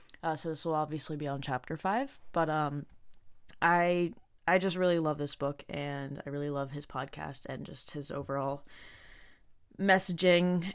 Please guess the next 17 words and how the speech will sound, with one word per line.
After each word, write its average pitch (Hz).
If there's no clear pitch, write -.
Uh, 151
he 170
was 165
a 165
monk 147
for 180
a 170
few 190
years 185
back -
when 165
he 147
was, 147
like, 120
younger 143
twenties, 151
so 147